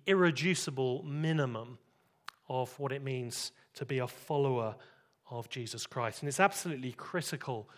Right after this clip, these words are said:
that we're clear about where we stand, because the blessings of this letter are for those who are Christians.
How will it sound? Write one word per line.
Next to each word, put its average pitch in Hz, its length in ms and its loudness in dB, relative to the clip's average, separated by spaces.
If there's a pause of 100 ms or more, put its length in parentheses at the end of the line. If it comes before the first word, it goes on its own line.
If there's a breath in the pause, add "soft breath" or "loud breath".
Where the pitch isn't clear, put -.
(220 loud breath)
that 151 100 -2
we're 143 180 2
clear 160 460 2
about 127 280 0
where 123 180 -4
we 110 140 -8
stand, 123 600 -6 (440 loud breath)
because 151 280 -2
the 139 140 -4
blessings 170 680 0
of 131 140 -6
this 131 240 -4
letter 139 440 -4 (600 loud breath)
are 147 280 2
for 175 420 2
those 123 380 -2
who 127 280 -6 (560 soft breath)
are 127 240 -2
Christians. - 880 -8